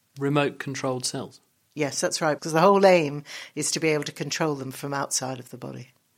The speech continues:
Speaker 1: I was joking when I said that. Is that what you can really do? Actually dictate where cells go and what they do when they get there?
Speaker 2: Yes, so what we use is,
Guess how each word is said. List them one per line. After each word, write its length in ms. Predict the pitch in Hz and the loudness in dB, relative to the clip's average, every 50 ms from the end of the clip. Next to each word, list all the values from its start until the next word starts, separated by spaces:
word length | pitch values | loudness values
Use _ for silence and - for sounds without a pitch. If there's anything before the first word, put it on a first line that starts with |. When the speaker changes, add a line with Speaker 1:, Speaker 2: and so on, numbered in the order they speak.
| _ - | _ -10
Speaker 1:
I 60 | 180 196 | -6 -4
was 120 | 180 - | -4 -4
joking 520 | - - 165 170 180 180 - 113 - - _ | 0 2 2 2 2 -2 -6 -12 -12 -14 _
when 140 | - 127 131 | -8 -6 -4
I 40 | 127 | -2
said 200 | - - 156 135 | 2 2 2 2
that. 160 | 120 120 143 | 2 0 0
Is 160 | 113 - 139 | -2 0 2
that 120 | 165 - - | 0 0 2
what 140 | 156 - | 0 -2
you 100 | - 139 | -2 -4
can 200 | 139 - - 151 | -8 -8 -6 -4
really 280 | 151 151 151 147 147 147 | 0 0 0 0 0 0
do? 300 | 147 160 151 - - - - - | -2 -2 -2 -2 -4 -8 -10 -8
Actually 300 | - 131 123 - - 139 | -6 -4 -4 -4 -4 -4
dictate 420 | 131 139 - - - 143 139 - | -4 -4 -4 -4 -2 -2 -2 -2
where 160 | - 139 135 131 | 0 0 0 0
cells 360 | - - 139 131 127 123 - | 2 0 2 0 2 0 0
go 160 | - 131 127 | 2 0 0
and 120 | 127 131 | 0 -2
what 180 | 131 131 - - | -2 -2 -2 -2
they 100 | 135 131 | -4 -4
do 120 | 127 127 | -4 -4
when 140 | 123 123 123 | -4 -4 -4
they 80 | 131 131 | -4 -4
get 200 | - 151 - - | -4 -4 -6 -6
there? 180 | - - - - _ _ _ _ _ - - - - - - - | -10 -10 -10 -16 _ _ _ _ _ -20 -20 -20 -20 -20 -18 -6
Speaker 2:
Yes, 200 | - 208 196 - | 0 0 2 2
so 300 | - - 208 196 190 185 | 4 4 4 4 4 4
what 260 | - - 185 214 - | 2 2 2 2 4
we 140 | - 214 214 | 4 4 4
use 240 | 208 202 196 185 175 | 4 2 2 0 -2
is, 200 | 175 151 - - | -2 -4 -4 -6